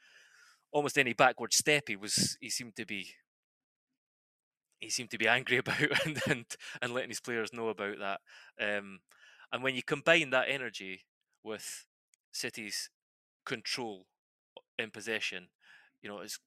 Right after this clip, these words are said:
good luck to anyone that they face, basically, because they're in that sort of heightened state, and their sort of technical mastery of the ball and their,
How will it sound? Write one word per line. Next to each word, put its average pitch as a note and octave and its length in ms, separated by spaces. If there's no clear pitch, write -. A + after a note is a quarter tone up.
good A2+ 120
luck G#2 220
to G#2+ 100
anyone G2 360
that - 120
they G2 80
face, F2+ 380
basically, F2 420
because G2+ 260
they're A2 120
in A#2 120
that A2 180
sort A2 160
of G2 80
heightened A#2 340
state, G2 360
and G2 380
their G#2+ 140
sort - 220
of - 220
technical A2 400
mastery G#2+ 400
of G2 40
the G2 60
ball G2+ 340
and G2 80
their, F#2+ 220